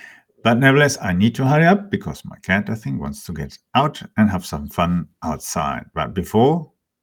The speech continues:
I end this part of the podcast, let's consider what do I do to learn skills? Because, of course, installing software and doing all this kind of stuff is great.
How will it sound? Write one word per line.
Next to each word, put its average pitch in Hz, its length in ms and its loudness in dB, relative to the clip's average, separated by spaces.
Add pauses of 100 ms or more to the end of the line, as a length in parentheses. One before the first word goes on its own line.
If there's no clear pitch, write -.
(220)
I 87 180 0
end 87 260 2
this 143 220 0
part 131 480 2
of 214 300 0
the 90 340 -6 (720)
podcast, 85 600 -2 (760)
let's - 440 0 (300)
consider 90 960 2 (1000)
what 131 320 2
do 110 160 2
I 76 220 -6
do 117 480 2 (160)
to 143 140 -2
learn 165 600 6
skills? - 460 -12
Because, 120 360 0
of 120 160 -2
course, 123 320 0 (200)
installing 151 480 -2
software 120 560 -2 (380)
and 110 260 0
doing 127 220 4
all 120 120 2
this 131 160 -4
kind 131 200 -4
of 131 80 -6
stuff 131 300 -6
is - 120 -20
great. - 320 -4